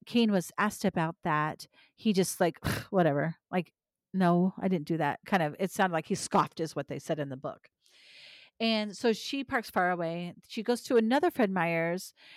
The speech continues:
and I think she gets Motrin and an, a couple of other items. And in the,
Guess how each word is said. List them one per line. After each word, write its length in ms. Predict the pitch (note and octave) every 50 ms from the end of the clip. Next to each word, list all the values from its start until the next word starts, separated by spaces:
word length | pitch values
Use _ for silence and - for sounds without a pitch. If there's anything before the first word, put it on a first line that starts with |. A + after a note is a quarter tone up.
| - - _
and 100 | - G#3+
I 60 | A3 G#3+
think 180 | - C4+ A#3
she 120 | - C#4 A3+
gets 200 | A#3 A3 - -
Motrin 420 | G3 F3+ F#3 - - - G3 F#3+
and 140 | F#3 F3+ F3
an, 180 | E3+ D#3+ D#3 - - -
a 60 | F3+
couple 320 | - - G#3 - F#3 F#3 F#3
of 120 | E3+ E3+ -
other 500 | - F3 E3+ F3 E3+ E3 E3 D#3+ D3+ - - _ _
items. 500 | E3 E3 D#3+ D3+ C3+ A#2 G#2 C#3+ E3+ -
And 300 | - G3+ G3 F#3+ F#3 - -
in 220 | - A#3 B3 B3+ B3+
the, 180 | B3+ G#3+ A3